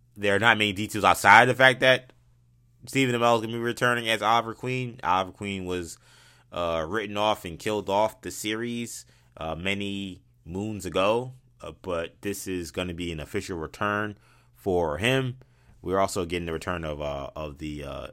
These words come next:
uh, John Diggle character also showing up in this final season of The Flash. So, exciting stuff. At least exciting for me.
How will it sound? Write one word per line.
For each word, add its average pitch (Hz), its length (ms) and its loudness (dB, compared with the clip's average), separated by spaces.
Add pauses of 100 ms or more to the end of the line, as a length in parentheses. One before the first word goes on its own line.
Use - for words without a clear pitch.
(100)
uh, 62 80 -18 (320)
John 87 300 0
Diggle 120 320 0
character 117 580 4
also 117 600 -2 (360)
showing 120 320 -4
up 117 260 -2
in 113 180 -10
this 117 160 -8
final 117 300 -2
season 113 340 -8
of 113 80 -8
The 113 80 -6
Flash. 120 520 0 (600)
So, 98 640 -2 (640)
exciting 170 480 2
stuff. - 420 0 (300)
At 113 160 2
least 175 160 0
exciting 156 340 4
for 95 140 -4
me. 95 340 -4